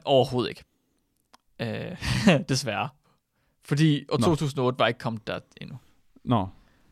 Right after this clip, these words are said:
Speaker 1: Så ingen steder var det beskrevet, hvad de fejlkoder betød eller beskrev. Selv i,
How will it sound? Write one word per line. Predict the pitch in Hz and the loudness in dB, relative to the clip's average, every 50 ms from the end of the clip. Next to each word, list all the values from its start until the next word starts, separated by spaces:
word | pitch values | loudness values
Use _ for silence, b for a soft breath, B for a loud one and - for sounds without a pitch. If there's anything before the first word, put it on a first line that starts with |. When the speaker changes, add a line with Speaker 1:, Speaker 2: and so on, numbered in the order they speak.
| _ _ _ _ | _ _ _ _
Speaker 1:
Så | - - - - | -10 -10 -8 -4
ingen | 214 226 240 277 285 269 | -2 -2 0 0 -2 -2
steder | - - 202 196 202 202 | -2 0 2 2 4 2
var | 196 | 2
det | 185 180 | 0 -2
beskrevet, | 180 165 - - 208 190 160 135 | -4 -6 -6 -2 2 2 2 2
hvad | 131 | 2
de | 135 135 | -2 0
fejlkoder | 139 139 143 160 - 143 117 | 0 0 0 0 0 -2 -2
betød | 110 - 123 - - 214 220 - - _ | -2 -4 -8 -4 -4 -4 -4 -4 -10 _
eller | - 160 147 143 139 | -2 0 0 0 0
beskrev. | 135 - - - - 92 - - _ _ _ | -2 -4 -6 -6 -6 -10 -10 -12 _ _ _
Selv | - - - - 233 233 226 - _ | -8 -4 0 0 0 0 0 -4 _
i, | 185 170 160 151 139 123 | -4 -2 0 0 0 -2